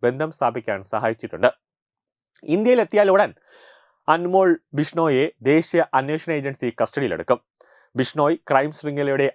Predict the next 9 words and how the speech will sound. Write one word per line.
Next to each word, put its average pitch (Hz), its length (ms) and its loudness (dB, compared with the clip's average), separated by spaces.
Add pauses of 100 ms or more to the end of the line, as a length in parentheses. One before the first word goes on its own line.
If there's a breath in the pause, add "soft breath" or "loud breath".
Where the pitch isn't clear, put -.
അന്താരാഷ്ട്ര 139 600 -2
പ്രവർത്തനങ്ങൾ 131 560 -2
തടയുന്നതിൽ 131 500 -2 (120)
ഈ 123 80 -2
അറസ്റ്റ് 131 340 0
ഒരു 127 200 -2
പ്രധാന 127 320 -2
പങ്ക് 135 340 -4
വഹിക്കുമെന്നാണ് 127 680 -6